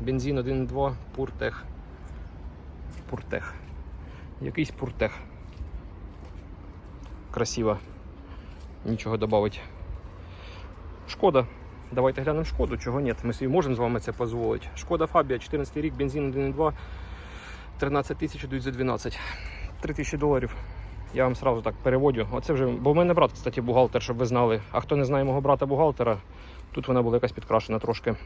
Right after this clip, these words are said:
Хто не зна брата-бухгалтера, шукайте Михайло Коломоєць в Ютубі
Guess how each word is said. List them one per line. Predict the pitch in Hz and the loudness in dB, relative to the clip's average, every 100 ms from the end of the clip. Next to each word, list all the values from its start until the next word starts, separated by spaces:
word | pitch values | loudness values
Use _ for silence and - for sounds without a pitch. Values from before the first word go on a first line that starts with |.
| - - - - - - - - - | -14 -16 -18 -18 -18 -18 -16 -16 -14
Хто | - 147 | 0 2
не | 139 | 4
зна | 156 | 4
брата-бухгалтера, | 147 143 139 143 151 139 123 123 | 6 6 6 4 4 4 4 2
шукайте | - 135 127 127 | 2 2 4 2
Михайло | 127 139 131 | 4 4 4
Коломоєць | 139 139 151 139 - | 4 4 6 4 2
в | |
Ютубі | 123 117 117 107 | -2 0 0 0